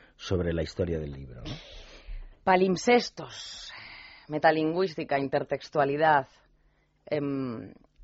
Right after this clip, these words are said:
Speaker 2: todo eso está también en, en esos códices en los monasterios, ¿no? Copiando de nuevo los libros.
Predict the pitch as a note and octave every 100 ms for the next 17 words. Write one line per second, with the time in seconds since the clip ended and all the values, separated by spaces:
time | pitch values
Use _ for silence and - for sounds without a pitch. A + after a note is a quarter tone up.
0 | - _ - G3+ A3+ A3+ F3+ - F3+ E3+
1 | D#3+ F3 E3+ D#3+ D3+ C#3+ C#3+ D3+ - E3
2 | - F#3 D#3 C#3+ - C#3+ D3+ D3 C#3 C#3+
3 | C3+ C3 - D3 B2 A#2+ C3 D#3 G3 C3+
4 | - D3 D3+ C3+ C3 C3+ C3+ B2+ B2+ C3
5 | C#3+ C#3+ D3+